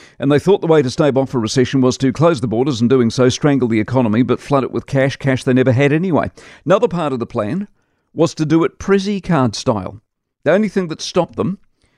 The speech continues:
was they couldn't get the plastic in from China quick enough. Think about that. We, New Zealand, the eco-warriors in the middle of our nuclear moment, changing the world for the better through well-thought-through climate policy, wanted to import tons of good old Chinese plastic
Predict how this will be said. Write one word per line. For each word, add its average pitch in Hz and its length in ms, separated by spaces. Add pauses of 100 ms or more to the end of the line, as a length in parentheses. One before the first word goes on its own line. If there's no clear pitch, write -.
(260)
was 139 220
they 139 100
couldn't 170 220
get 170 100
the 127 80
plastic - 380
in 151 100
from 139 160
China 147 320
quick - 220
enough. 110 200
Think 180 160
about 135 280
that. - 160 (160)
We, 156 380 (460)
New 139 140
Zealand, 139 400 (380)
the 143 160
eco-warriors 143 640
in 135 80
the 131 40
middle 147 200
of 131 40
our 135 120
nuclear 135 360
moment, 127 360
changing 147 360
the 147 60
world 135 260
for 143 60
the 131 80
better 123 220
through 120 280
well-thought-through 135 760
climate 135 400
policy, 113 420 (380)
wanted 170 300
to 170 100
import 147 340
tons 160 380
of 110 140
good 156 160
old 151 240
Chinese 160 420
plastic - 460